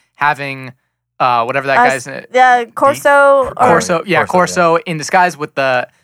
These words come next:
Speaker 1: stealth in the background, and, and the fact that the guard watching the door was smart enough to be like,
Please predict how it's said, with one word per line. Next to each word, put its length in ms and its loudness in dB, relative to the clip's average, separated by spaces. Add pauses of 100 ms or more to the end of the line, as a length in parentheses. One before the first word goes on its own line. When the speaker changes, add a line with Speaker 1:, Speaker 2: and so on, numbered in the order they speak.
(260)
Speaker 1:
stealth 580 -2
in 140 -4
the 60 -6
background, 580 0
and, 240 -6 (140)
and 180 -2
the 60 -4
fact 360 -2
that 160 -12
the 380 -6 (100)
guard 380 0
watching 260 -2
the 80 -10
door 140 -4
was 100 -4
smart 300 -4
enough 300 -2
to 100 -8
be 180 -4
like, 360 0